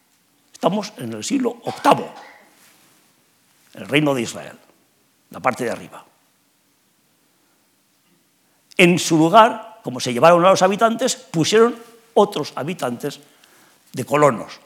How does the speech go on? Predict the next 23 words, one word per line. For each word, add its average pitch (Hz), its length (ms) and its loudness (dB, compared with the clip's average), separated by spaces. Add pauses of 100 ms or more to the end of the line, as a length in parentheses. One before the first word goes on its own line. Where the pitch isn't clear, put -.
Es - 80 -10
decir, 160 520 -6
fue 202 180 2
la 190 100 8
desaparición 180 880 6
total 208 460 4
y - 20 -2
absoluta 175 760 -2 (320)
del 127 180 -2
reino 143 320 -2
de 104 80 -10
Israel. - 380 -14 (3250)
Algunos, 226 800 6 (800)
sobre 131 240 -4
todo 180 180 2
sacerdotes 143 880 0
del 123 320 -4
reino 147 300 0
de 156 100 -4
Israel, 165 500 0 (280)
bajaron 170 640 2
hasta 143 240 -6
Judá 113 440 -6